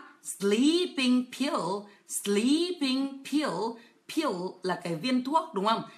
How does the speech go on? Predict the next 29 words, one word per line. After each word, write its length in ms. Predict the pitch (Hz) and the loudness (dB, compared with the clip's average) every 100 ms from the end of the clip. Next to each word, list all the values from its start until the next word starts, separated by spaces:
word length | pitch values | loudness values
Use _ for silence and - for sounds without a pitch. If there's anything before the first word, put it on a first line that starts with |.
| - | -12
Sleeping, 1040 | - - 196 220 302 392 381 226 170 151 - - - | -8 0 0 2 2 2 0 -2 -2 -4 -8 -12 -4
đấy 160 | 196 | 0
là 220 | 226 214 | 0 0
danh 400 | 160 - 262 254 | 0 0 0 0
động 100 | 208 214 | -2 -6
từ 80 | - | -2
ngủ 520 | 185 160 147 220 165 139 | -2 -2 -2 0 -2 0
mà. 280 | 175 170 - | -2 -2 -12
Sleep, 720 | - - 202 262 294 254 202 180 - - - | -14 -2 2 2 2 2 0 -4 -6 -10 -4
động 220 | 202 202 | -4 -2
từ 240 | 214 190 175 | -2 0 0
đúng 100 | 175 | 2
không? 200 | 214 233 - - - | 2 0 -6 -14 -4
Ngủ 320 | 220 170 143 - | -2 -2 -4 -4
và 120 | 151 | -4
cộng 220 | 151 160 | -4 -8
với 140 | 165 160 | -4 0
đuôi 240 | 202 202 - | 2 0 0
ing 300 | 294 240 - - | 0 0 -2 -6
để 160 | 180 156 | -6 -6
tạo 180 | 151 - | -8 -10
thành 220 | 160 151 | -6 -4
danh 300 | 143 185 185 | -2 -2 -2
động 120 | 180 - | -4 -2
từ. 100 | 202 | -2
Vậy 300 | 175 156 190 185 | -2 -4 -4 0
thì 240 | 196 220 - - | -2 -2 -10 -12
sleeping 880 | - 202 196 269 370 480 240 175 156 | -6 2 2 4 0 0 -2 -2 -4
pill. 200 | 175 | -4